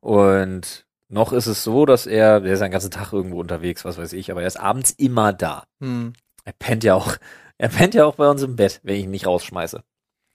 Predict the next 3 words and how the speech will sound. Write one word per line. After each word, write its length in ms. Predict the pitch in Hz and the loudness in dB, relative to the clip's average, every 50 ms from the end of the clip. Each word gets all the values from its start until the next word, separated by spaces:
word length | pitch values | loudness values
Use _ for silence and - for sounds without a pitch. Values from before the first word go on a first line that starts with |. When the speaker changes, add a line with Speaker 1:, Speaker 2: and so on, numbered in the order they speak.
| _ - _ _ - - - - - - _ _ _ - | _ -20 _ _ -20 -20 -20 -20 -20 -20 _ _ _ -2
Speaker 1:
Ähm, 640 | - 107 107 107 107 107 107 107 104 104 101 104 _ _ _ _ _ _ _ _ _ _ _ _ _ _ _ _ _ _ _ _ _ _ _ _ _ - - | 2 4 6 6 6 4 2 -2 -4 -4 -6 -10 _ _ _ _ _ _ _ _ _ _ _ _ _ _ _ _ _ _ _ _ _ _ _ _ _ 2 6
<clears throat> 520 | 180 196 190 160 131 113 107 - _ - | 8 8 8 6 4 0 -4 -8 _ -2
und 760 | 120 113 110 107 107 104 104 101 101 101 101 98 - - - | 2 4 6 6 6 6 4 2 0 -2 -6 -8 -10 -12 -16